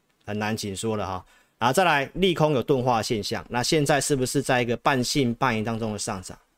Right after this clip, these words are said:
哦，那老师已经跟大家预告什么？股市年底会拉高。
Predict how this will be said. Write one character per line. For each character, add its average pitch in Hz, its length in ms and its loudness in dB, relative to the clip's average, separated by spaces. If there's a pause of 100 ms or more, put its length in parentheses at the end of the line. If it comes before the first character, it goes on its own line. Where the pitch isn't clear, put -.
(140)
哦， 101 120 -16
那 143 120 -2
老 123 160 4
师 170 160 2
已 - 20 2
经 165 140 2
跟 175 160 4
大 175 100 4
家 160 80 2
预 165 140 4
告 143 160 4
什 117 100 -2
么？ 98 180 -4 (560)
股 131 160 4
市 190 260 4
年 143 220 2
底 110 140 0
会 117 140 2
拉 107 180 2
高。 95 340 -4